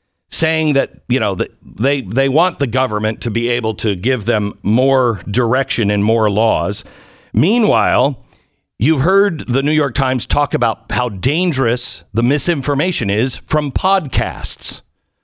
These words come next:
They're going after podcasts. But what's happening on, on radio? Man, it's like, it's, it's almost deafening, the silence on talk radio,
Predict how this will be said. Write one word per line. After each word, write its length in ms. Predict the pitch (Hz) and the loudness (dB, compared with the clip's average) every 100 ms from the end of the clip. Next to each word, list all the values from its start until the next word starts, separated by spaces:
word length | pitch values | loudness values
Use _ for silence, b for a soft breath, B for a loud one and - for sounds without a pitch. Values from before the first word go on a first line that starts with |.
| _ _ | _ _
They're 120 | 87 | -2
going 300 | 90 123 131 | 2 2 2
after 240 | 135 - 151 | 0 -2 -2
podcasts. 1000 | - 208 190 - 85 58 - - - - _ _ _ _ _ _ - | 2 2 0 -2 -4 -4 -6 -6 -8 -10 _ _ _ _ _ _ -4
But 280 | 165 - _ _ _ | -4 -4 _ _ _
what's 400 | 120 196 233 - | 2 2 2 0
happening 640 | 214 220 190 143 127 127 | 0 0 0 0 0 -2
on, 680 | - 127 123 120 117 113 - _ _ _ _ _ _ _ _ _ | 0 0 2 0 -2 -4 -12 _ _ _ _ _ _ _ _ _
on 160 | 127 123 | 0 2
radio? 640 | 131 220 262 185 78 50 - _ _ _ _ _ _ _ _ - | 2 2 0 -2 -4 -8 -18 _ _ _ _ _ _ _ _ -2
Man, 200 | 247 190 | 0 0
it's 200 | 131 - | -2 -2
like, 340 | 143 135 - - | -4 -4 -10 -4
it's, 260 | 131 120 110 _ _ _ _ - | -2 -2 -8 _ _ _ _ -4
it's 240 | 165 156 | -2 -4
almost 640 | - 196 160 123 98 92 - | 0 2 2 0 -4 -6 -2
deafening, 580 | 240 - 160 92 73 | -2 -2 -2 -2 -4
the 140 | 78 117 | -2 -2
silence 640 | - 156 220 156 104 127 | 0 0 0 0 0 0
on 180 | 135 143 | 0 0
talk 300 | 156 156 - | 0 -2 0
radio, 600 | 202 247 165 69 53 | 0 0 -2 -4 -8